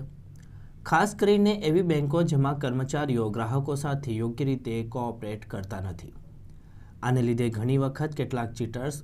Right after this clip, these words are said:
લોકોની મહેનતની કમાણી લઈને ભાગી છૂટતા હોય છે. સુરતના ઉમરા પોલીસ હદ વિસ્તારમાં આવી જ એક ઘટના બની છે.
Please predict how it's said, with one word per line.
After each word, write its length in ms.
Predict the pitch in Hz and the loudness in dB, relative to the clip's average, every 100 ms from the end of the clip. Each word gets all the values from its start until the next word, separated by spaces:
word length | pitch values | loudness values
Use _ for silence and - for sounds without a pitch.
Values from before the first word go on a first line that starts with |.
| - | -4
લોકોની 420 | 120 117 120 117 | -4 -2 -4 -2
મહેનતની 560 | 110 107 120 139 143 123 | -2 -2 -2 -2 -4 -4
કમાણી 440 | 117 113 123 123 | -4 -2 -2 -2
લઈને 300 | 110 113 92 | -2 -2 -4
ભાગી 400 | 87 110 113 117 | -4 -2 -2 -2
છૂટતા 340 | 107 87 - | -4 -8 -8
હોય 200 | 95 73 | -10 -10
છે. 160 | - - - - - - - - - - - - - - - | -12 -16 -18 -18 -18 -18 -18 -18 -18 -18 -18 -20 -20 -18 -6
સુરતના 600 | - 165 190 196 175 170 170 | 0 2 2 2 2 2 2
ઉમરા 240 | 147 165 | 2 4
પોલીસ 320 | 180 165 151 139 | 4 2 0 0
હદ 140 | 135 | 0
વિસ્તારમાં 600 | 123 - 143 135 117 104 | -2 -2 0 0 -2 -4
આવી 240 | 117 135 135 | -2 0 0
જ 80 | 110 | 0
એક 180 | 95 | -4
ઘટના 320 | 98 117 117 98 | -4 -4 -4 -6
બની 240 | 95 85 | -6 -8
છે. 200 | - | -10